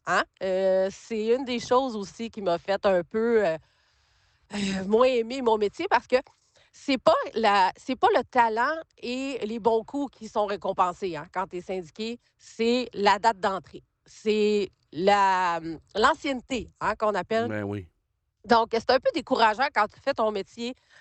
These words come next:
Speaker 1: d'une façon passionnée, que tu donnes le maximum de toi-même, puis qu'il y a des opportunités qui s'ouvrent, puis que c'est pas toi qui la récoltes parce que la personne avant toi, euh, est rentrée six mois avant toi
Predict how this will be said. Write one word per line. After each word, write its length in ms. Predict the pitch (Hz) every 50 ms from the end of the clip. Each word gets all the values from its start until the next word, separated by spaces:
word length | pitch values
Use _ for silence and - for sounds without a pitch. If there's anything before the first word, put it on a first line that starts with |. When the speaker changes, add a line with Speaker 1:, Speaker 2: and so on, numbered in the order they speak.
| - - _ - 185
Speaker 1:
d'une 200 | 190 208 208 -
façon 360 | - 196 202 - 226 220 - _
passionnée, 800 | - 262 254 - - 240 226 214 208 214 220 226 226 220 220 220 -
que 120 | 214 196 -
tu 180 | - - 190
donnes 240 | 180 226 226 226 214
le 80 | 190 - - _ _ _ _ _ _ _ -
maximum 580 | - 277 - - - 262 262 254 262 269 262
de 100 | 226 226
toi-même, 720 | 220 - 233 220 220 214 208 208 208 208 214 226 220 226 240 - _ _ _ _ _ _
puis 240 | - 208 233 247 233
qu'il 300 | - 240 226 233 233 233
y 100 | 208 208
a 100 | 208 202
des 520 | 170 165 208 202 208 208 196 196 190 185
opportunités 640 | 254 262 294 285 240 - 269 262 247 - - 269 254
qui 160 | - 226 202
s'ouvrent, 580 | - - 240 240 269 349 440 453 349 247 226 - _
puis 540 | _ 240 240 240 247 254 262 269 262 277 - -
que 160 | - 240 214 214
c'est 180 | - - 226
pas 180 | - - 233 226
toi 440 | - - 226 214 202 240 233 254 262 -
qui 280 | _ _ 240 226 214 208
la 240 | 202 202 196 196 196
récoltes 460 | - 208 196 - - 220 226 226 - _
parce 260 | _ 208 196 - - _
que 100 | - 196
la 180 | 190 185 180
personne 440 | - 180 175 - - 220 214 214 202
avant 320 | 170 190 190 190 180 175
toi, 360 | - - 202 196 202 208 220 226 - _ _ _ _ _ _ _ -
euh, 40 | -
est 240 | 175 180 175 190 196
rentrée 380 | 180 202 196 190 - - 226
six 340 | 196 - - - - 226 226
mois 420 | 220 214 214 214 214 220 220 233 233 _ _ _ _ _ _ _ _ _ -
avant 360 | 202 214 196 185 202 196 190
toi 340 | - 214 208 226 240 262